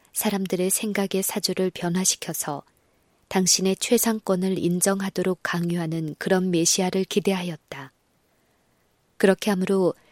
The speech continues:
그분 자신의 심적 고향을 확보하고 그들의 야망도 충족시켜 주어야 한다고 그들은 믿었다. 이와 같이 그리스도께서 멸시를 받으실 때에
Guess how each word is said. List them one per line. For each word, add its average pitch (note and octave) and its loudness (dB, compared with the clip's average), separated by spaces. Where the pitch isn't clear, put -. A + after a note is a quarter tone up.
그분 G3 4
자신의 F#3+ 0
심적 G#3+ -2
고향을 F3 0
확보하고 F3 -4
그들의 F3+ 2
야망도 F3 0
충족시켜 A3 0
주어야 F3+ 0
한다고 E3+ -4
그들은 F#3 0
믿었다. E3 -6
이와 G3 8
같이 G3+ 0
그리스도께서 F#3 0
멸시를 E3+ 4
받으실 F#3+ 2
때에 D3+ -2